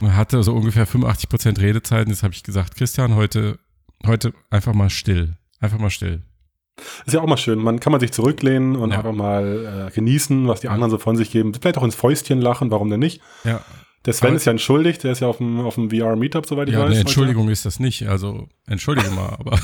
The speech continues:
Speaker 2: <laughs> Ja, da hast du natürlich recht.
Speaker 1: eine Ausrede vielleicht, ja, aber keine
Speaker 2: Das stimmt.
Speaker 1: Entschuldigung.
Speaker 2: Das stimmt.
Speaker 1: Aber deswegen habe ich gar nicht geseufzt, Tobi.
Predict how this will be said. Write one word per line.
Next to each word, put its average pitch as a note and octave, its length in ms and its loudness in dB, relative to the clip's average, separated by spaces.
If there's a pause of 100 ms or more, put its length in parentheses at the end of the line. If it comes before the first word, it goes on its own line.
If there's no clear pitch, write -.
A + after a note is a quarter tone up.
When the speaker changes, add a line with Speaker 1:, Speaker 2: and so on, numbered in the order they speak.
(220)
Speaker 2:
<laughs> - 280 -18
Ja, D#3 280 0
da - 20 -4
hast A#2+ 180 0
du A#2 40 4
natürlich G#2+ 200 0
recht. G2 220 -2
Speaker 1:
eine G#2+ 140 0
Ausrede A2 440 0
vielleicht, - 480 -12
ja, - 100 -10
aber F#2+ 120 -4
keine A2 180 0
Speaker 2:
Das A2 100 2
stimmt. G2+ 60 0 (160)
Speaker 1:
Entschuldigung. G2 260 -6
Speaker 2:
Das - 100 -18 (300)
stimmt. G2 260 -8
Speaker 1:
Aber B2 100 4
deswegen D#3 360 2
habe D#3 140 2
ich D3+ 120 -2
gar D3+ 120 -2
nicht C#3+ 160 -2
geseufzt, A#2+ 540 0
Tobi. F#2 340 -8